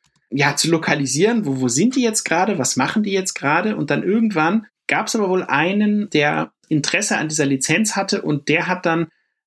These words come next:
rausgefunden, dass die Rechte wohl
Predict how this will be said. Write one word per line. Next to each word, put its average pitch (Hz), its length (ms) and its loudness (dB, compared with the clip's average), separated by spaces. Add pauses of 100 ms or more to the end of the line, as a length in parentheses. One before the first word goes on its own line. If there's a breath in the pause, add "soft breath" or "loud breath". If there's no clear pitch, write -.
(140)
rausgefunden, 196 760 2
dass 156 200 0
die 143 140 0
Rechte 185 540 0
wohl 170 440 0